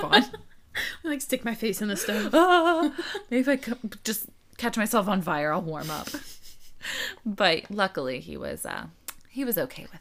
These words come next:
Speaker 1: it.
Speaker 2: Speaking of fire, we almost had a fire in our <laughs> apartment.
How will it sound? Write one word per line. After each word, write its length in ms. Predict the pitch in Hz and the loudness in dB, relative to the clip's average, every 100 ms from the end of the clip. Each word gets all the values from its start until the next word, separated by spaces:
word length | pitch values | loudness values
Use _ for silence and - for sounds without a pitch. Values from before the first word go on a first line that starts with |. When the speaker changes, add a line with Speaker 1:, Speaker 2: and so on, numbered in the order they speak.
| 175 | -16
Speaker 1:
it. 80 | 185 | -12
Speaker 2:
Speaking 360 | - 262 339 | -10 -8 -8
of 100 | 247 | -8
fire, 320 | - 92 - | -6 -6 -6
we 120 | 185 220 | -6 -6
almost 240 | 240 226 | -6 -8
had 140 | 208 185 | -8 -10
a 40 | |
fire 280 | 185 180 190 | -8 -2 0
in 60 | 220 | 0
our 160 | 247 | 0
<laughs> 40 | 226 | -2
apartment. 680 | - - 262 277 285 311 | -4 -4 -4 -4 -6 -8